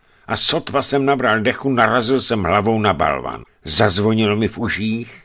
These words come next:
a nesčetné hvězdičky mi zatančily před očima a poskakovaly výsměšně nad vodou. Neztratil jsem však ducha přítomnost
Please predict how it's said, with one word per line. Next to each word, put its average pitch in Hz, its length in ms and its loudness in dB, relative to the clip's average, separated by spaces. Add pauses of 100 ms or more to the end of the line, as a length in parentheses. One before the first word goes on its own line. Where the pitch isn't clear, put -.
a 98 120 -4
nesčetné 123 760 -2
hvězdičky 101 680 0
mi 123 120 0
zatančily 117 640 -2
před 98 240 -6
očima 117 440 -4 (480)
a 101 100 2
poskakovaly 151 920 2
výsměšně 131 920 0
nad 104 200 0
vodou. 69 500 -4 (960)
Neztratil 98 480 -2
jsem 107 180 -2
však 92 240 -2
ducha 101 260 -2
přítomnost 78 760 -8